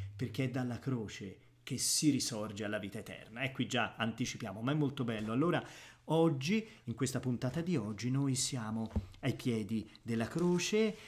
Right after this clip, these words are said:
e, ecco, cerchiamo così di figurarlo, di stare un pochino raccolti in preghiera. Troviamo grande frastuono, persone che continuano ad, ad offendere Gesù.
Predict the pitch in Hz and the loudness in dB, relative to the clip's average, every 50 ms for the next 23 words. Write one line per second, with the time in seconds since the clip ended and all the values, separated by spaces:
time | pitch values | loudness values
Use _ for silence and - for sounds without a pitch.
0 | - - - - 143 139 135 127 123 120 120 117 117 117 - 135 135 175 160 - | -18 -16 -6 0 2 4 4 4 4 2 2 0 -2 -2 -2 -2 -2 -2 -2 -2
1 | - 147 127 120 117 113 120 117 117 120 107 120 113 - - 120 120 123 120 110 | -2 -2 -2 -2 -2 -4 -4 -4 -4 -4 -2 -2 -4 -2 -4 -4 -2 -2 -4 -4
2 | 101 101 101 107 117 120 127 123 - - 127 120 123 117 - 120 101 117 123 123 | -6 -6 -6 -6 -4 -4 -2 -4 -4 -4 -4 -2 -2 -4 -4 -4 -4 -2 -2 -2
3 | 120 120 113 - - 127 120 110 - - 123 113 110 120 123 117 104 117 113 107 | -2 -4 -4 -4 -4 -4 -4 -4 -2 -4 -4 -4 -2 -4 -4 -4 -2 -4 -4 -4
4 | 107 104 104 - - - - - - - - 127 110 131 135 131 131 127 123 117 | -4 -6 -8 -10 -12 -18 -20 -20 -14 -8 -4 -2 0 2 2 4 4 2 2 0
5 | - - - - - - - 120 120 120 120 113 113 127 120 110 - - - 175 | -4 -8 -14 -20 -12 -6 -4 -2 0 0 0 -2 -2 -4 -6 -4 -4 -4 -2 0
6 | 180 180 170 156 127 131 123 - - - 147 131 127 135 127 - - 131 117 - | 2 2 2 2 0 -2 -2 -4 -2 0 0 0 0 -2 -4 -6 -4 -4 -4 -2
7 | - 139 131 123 113 117 110 110 - - 113 101 117 - - - 127 123 120 110 | -2 0 0 0 0 -2 -2 -4 -4 -6 -4 -4 -4 -6 -4 -2 0 0 0 0
8 | 117 113 113 110 135 160 190 247 220 | 0 -2 0 0 0 2 2 2 0